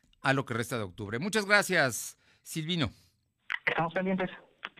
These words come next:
Speaker 1: Bien, y son las dos de la tarde con nueve minutos, dos con nueve minutos.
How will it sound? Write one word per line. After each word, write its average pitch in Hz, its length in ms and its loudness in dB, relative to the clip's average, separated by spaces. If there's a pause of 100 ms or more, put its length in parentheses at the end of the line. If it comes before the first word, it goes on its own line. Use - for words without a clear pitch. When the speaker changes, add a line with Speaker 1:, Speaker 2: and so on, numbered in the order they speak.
Speaker 1:
Bien, 175 320 4
y 190 380 2
son 180 220 0
las 180 340 6
dos 175 140 2
de 170 100 0
la 165 100 2
tarde 165 260 4
con 147 160 -2
nueve 165 180 2
minutos, 160 440 -4
dos 165 160 -4
con 165 180 -8
nueve 165 160 -4
minutos. 160 640 -6